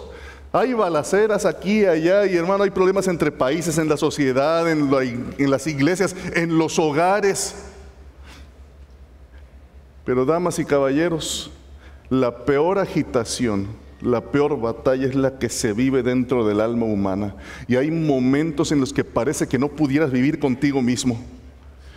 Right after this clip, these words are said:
Y ante esta situación existe la pregunta, ¿es posible en este mundo encontrar paz? La respuesta nos la da el siguiente nombre de Dios, que es Jehová Shalom.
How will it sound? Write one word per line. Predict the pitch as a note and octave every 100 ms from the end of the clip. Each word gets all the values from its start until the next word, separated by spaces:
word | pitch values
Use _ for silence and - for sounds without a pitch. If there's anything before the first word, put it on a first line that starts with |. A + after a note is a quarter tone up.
| - -
Y | C#3 C3
ante | B2+ B2+ C3+ E3
esta | F3+ - D#3+
situación | D#3 B2+ C3 A#2 C3+ D3 E3+ E3 - - - - -
existe | - - D3+ - D3+
la | B2+
pregunta, | B2 B2 C3+ B2+ D3+
¿es | D3+
posible | - D#3+ - - D#3 D#3 E3 D3
en | B2+
este | C#3 C#3+ D3
mundo | A2 A2 C3+ C3+ C#3
encontrar | B2 G#2+ G2 A2+ A2+ - -
paz? | B2+ - - - - - - - - - - - -
La | A#2
respuesta | A2 A2 - C#3+ D#3 D3 C#3+
nos | C#3
la | C3 B2
da | G2+ F#2+ - - - - - -
el | G#2+
siguiente | - G#2+ C3 C#3 C#3 C3
nombre | B2+ C3 A#2+
de | A2
Dios, | G#2+ B2+ C3+ - - - - - - - - -
que | A#2+ A#2
es | A#2+ - - -
Jehová | B2 G#2 A2 A2 - - - - - - -
Shalom. | - A2 F#2+ F2+